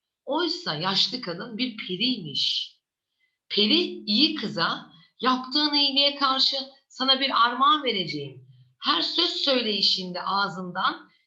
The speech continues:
değerli bir taş çıkacak." demiş. Evet, Tuana, Halil, yani Tuana masal demiş. Halil hikaye demiş. Alperen masal.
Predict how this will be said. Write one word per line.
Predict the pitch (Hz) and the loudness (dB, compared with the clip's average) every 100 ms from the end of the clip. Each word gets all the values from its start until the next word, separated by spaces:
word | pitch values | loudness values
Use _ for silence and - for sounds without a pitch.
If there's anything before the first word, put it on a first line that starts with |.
| _ | _
değerli | 208 220 247 262 294 | 2 4 4 2 2
bir | 269 269 | 0 -2
taş | - 311 320 - | 0 2 4 2
çıkacak." | - 165 147 135 - | 0 -2 -4 -6 -12
demiş. | - - - - - - _ _ _ _ _ _ _ | -20 -6 -2 -2 -4 -14 _ _ _ _ _ _ _
Evet, | 277 165 - - | -4 -4 -6 -4
Tuana, | 262 254 220 233 294 - _ _ _ _ _ _ | 4 4 4 -2 -4 -8 _ _ _ _ _ _
Halil, | - 220 190 214 262 - _ _ _ _ _ 170 | -4 0 0 0 -4 -16 _ _ _ _ _ -8
yani | 170 - | -6 -4
Tuana | 233 220 226 254 | 2 4 2 0
masal | 220 214 214 180 | -2 0 -2 -2
demiş. | 143 139 - | -6 -6 -4
Halil | - 214 247 - _ _ _ _ _ _ _ 196 | -4 -4 -4 -8 _ _ _ _ _ _ _ -10
hikaye | - 233 214 208 | -4 0 0 -2
demiş. | 160 135 - | -6 -8 -4
Alperen | 175 202 208 180 196 269 | -2 -2 -4 -4 -4 -4
masal. | 190 175 - 160 226 | -6 -6 -4 -4 -4